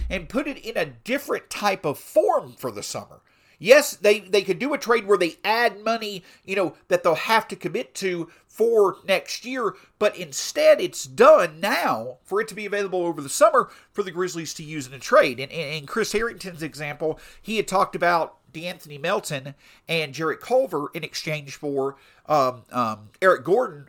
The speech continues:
of the Rockets. He checks the boxes of being someone that can help the Grizzlies now with his shooting, but also certainly could be an attractive money-matching trade asset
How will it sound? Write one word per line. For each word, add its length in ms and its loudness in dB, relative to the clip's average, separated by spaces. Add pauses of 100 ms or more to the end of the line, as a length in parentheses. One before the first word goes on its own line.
of 140 -4
the 80 -8
Rockets. 440 -4 (160)
He 200 -12
checks 360 -4
the 100 -2
boxes 580 0
of 120 0
being 200 -6
someone 340 -6
that 100 -4
can 120 -12
help 180 -2
the 60 -14
Grizzlies 420 -6
now 180 2
with 140 -4
his 140 -8
shooting, 420 -8 (260)
but 240 -2
also 380 0
certainly 380 -6
could 160 -14
be 100 -8
an 80 -8
attractive 640 -4
money-matching 600 -6
trade 340 -4
asset 540 -4